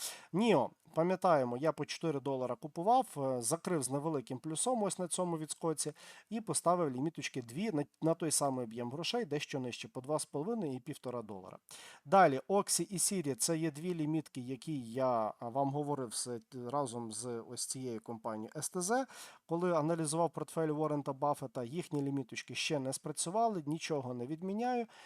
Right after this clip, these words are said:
Є ще шанс, що вони туди можуть дійти, і це буде гарна точка для покупки. Далі, була в мене ще акція, я поки що не знімаю, Маратон, лімітка по десять п'ятдесят, це є компанія, яка займається, а, інвестицією в майнінг.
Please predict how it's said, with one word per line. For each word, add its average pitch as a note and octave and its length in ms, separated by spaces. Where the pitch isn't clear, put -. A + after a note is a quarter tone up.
Є D#3 300
ще C#3+ 300
шанс, G#3+ 340
що - 200
вони A#2+ 240
туди C#3 320
можуть B2 380
дійти, G3 300
і A3+ 60
це - 180
буде C#3 240
гарна A#2+ 320
точка A#2+ 360
для A#2 160
покупки. - 500
Далі, D#3 420
була F3+ 360
в - 20
мене E3 260
ще - 220
акція, C3 640
я D3+ 240
поки D#3+ 300
що C#3+ 180
не C#3 100
знімаю, C3+ 420
Маратон, G3+ 540
лімітка G3+ 440
по D#3+ 140
десять E3 300
п'ятдесят, D#3 520
це D3+ 280
є B2+ 280
компанія, C#3 560
яка C#3 200
займається, B2+ 760
а, A#2 140
інвестицією D#3+ 800
в C#3+ 220
майнінг. A#2+ 640